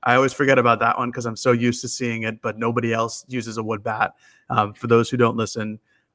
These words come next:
uh, college baseball is m-, metal bats. It's B B core bats. Uh, anybody using a wood bat is at a severe disadvantage, except for Riku Nishida, because he is,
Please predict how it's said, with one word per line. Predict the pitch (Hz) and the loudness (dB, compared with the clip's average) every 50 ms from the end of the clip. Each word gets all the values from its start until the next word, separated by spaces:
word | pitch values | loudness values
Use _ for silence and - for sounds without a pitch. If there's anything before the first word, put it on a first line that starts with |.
| _ - | _ -2
uh, | - 117 107 104 101 | 0 2 2 2 0
college | - - 139 131 127 127 | 2 4 4 4 6 6
baseball | 135 131 123 - 131 120 117 | 4 4 4 4 4 4 4
is | 113 113 107 - - | 4 2 0 -2 -6
m-, | - 123 120 - - | -8 -8 -8 -8 -4
metal | - 131 127 123 113 | 0 0 2 2 2
bats. | 107 117 113 - - - - | 0 0 0 -2 -2 -8 -12
It's | 120 | -6
B | - - 127 | -2 0 0
B | 120 123 | 2 0
core | 117 - 123 113 104 | -2 -2 -2 -4 -4
bats. | 104 120 120 - - - - - - - - | -4 -6 -6 -6 -8 -12 -14 -14 -10 -4 -2
Uh, | 113 110 - | -2 -2 0
anybody | 131 147 151 143 139 135 | -2 0 2 4 4 4
using | 139 135 123 127 117 | 4 0 0 -2 -4
a | 117 | -6
wood | 110 107 117 120 120 113 | -4 -2 -2 -2 0 2
bat | 131 123 123 123 - | 2 2 2 2 0
is | 127 117 120 | -2 -6 -4
at | 113 | -6
a | 110 | -6
severe | - - - 113 104 117 117 117 113 | -6 -8 -8 -8 -6 -4 -4 -4 -4
disadvantage, | 104 123 113 - 117 107 104 113 113 117 131 143 143 - - - _ _ _ _ _ _ _ _ _ _ _ _ _ - | -4 -6 -6 -6 -6 -6 -4 -4 -2 -2 -2 -4 -4 -6 -12 -18 _ _ _ _ _ _ _ _ _ _ _ _ _ -6
except | 131 131 - - - 151 135 - | -6 -6 -6 -4 -2 0 0 0
for | - 147 131 | -2 -2 0
Riku | 127 131 123 - - 127 | 0 0 -2 -2 -4 -6
Nishida, | 117 110 - - 123 123 - - - - _ _ - | -6 -6 -6 -6 -6 -6 -6 -8 -10 -14 _ _ -18
because | 151 139 - 127 120 107 - | -12 -6 -4 -2 -2 -2 -4
he | - 123 113 | -6 -4 -4
is, | 113 107 101 98 101 - - | -4 -4 -6 -8 -10 -14 -16